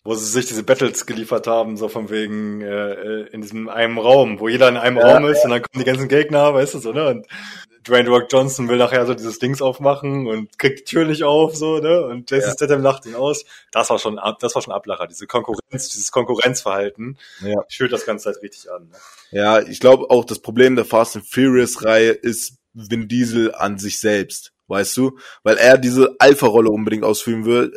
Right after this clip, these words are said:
Speaker 2: und
Speaker 1: Unbedingt,
Speaker 2: das gibt
Speaker 1: ja.
Speaker 2: auch immer zu, das kommt immer zu Reibereien an diesem,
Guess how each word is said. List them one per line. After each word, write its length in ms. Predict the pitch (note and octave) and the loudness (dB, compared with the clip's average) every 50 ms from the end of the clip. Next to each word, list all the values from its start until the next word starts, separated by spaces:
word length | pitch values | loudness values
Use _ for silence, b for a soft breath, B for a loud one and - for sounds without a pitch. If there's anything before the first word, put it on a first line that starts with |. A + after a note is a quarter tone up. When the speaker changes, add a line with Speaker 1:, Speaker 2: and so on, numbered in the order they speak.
| - | -2
Speaker 2:
und 240 | - G#2+ G#2+ G#2+ G#2+ | -2 -2 0 0 0
Speaker 1:
Unbedingt, 440 | C3 B2+ A#2+ A2 - - A2 - - | 0 0 2 2 0 0 4 6 6
Speaker 2:
das 80 | - | 6
gibt 200 | - G2+ - F#3+ | 6 6 2 2
Speaker 1:
ja. 60 | - E3+ | 4 2
Speaker 2:
auch 80 | D3+ D#3 | 2 4
immer 180 | E3 D#3+ C#3+ | 6 4 4
zu, 220 | - - C3+ C#3 C3 - | 4 2 2 2 2 2
das 200 | - A2 A#2+ - | -2 -6 -4 -2
kommt 160 | - A2+ - | -2 -2 0
immer 140 | D#3 C#3+ C3+ | 0 -2 -2
zu 100 | - A#2 | 0 4
Reibereien 480 | A#2+ C3+ C3+ B2+ A2+ A#2 B2+ C3+ C3+ A#2+ | 4 4 4 4 4 4 4 4 4 2
an 100 | A2+ A2 | -2 -2
diesem, 380 | A2 G#2+ G#2+ A2 G#2+ G#2 G#2 | -6 -8 -6 -6 -4 -4 -4